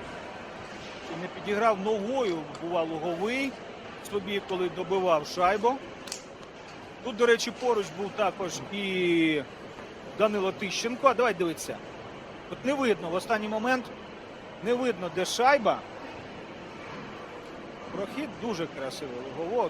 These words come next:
дуже майстерно він, е, зіграв. Та ні, ви знаєте,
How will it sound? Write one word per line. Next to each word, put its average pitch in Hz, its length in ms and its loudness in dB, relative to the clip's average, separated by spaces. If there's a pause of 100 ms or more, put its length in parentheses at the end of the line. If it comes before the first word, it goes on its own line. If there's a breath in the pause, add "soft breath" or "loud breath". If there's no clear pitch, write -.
дуже 147 160 -4
майстерно 143 760 0
він, 131 120 -4
е, 123 360 -4
зіграв. 202 500 6 (2000)
Та 226 100 2
ні, 254 220 -2
ви 240 160 4
знаєте, 233 680 4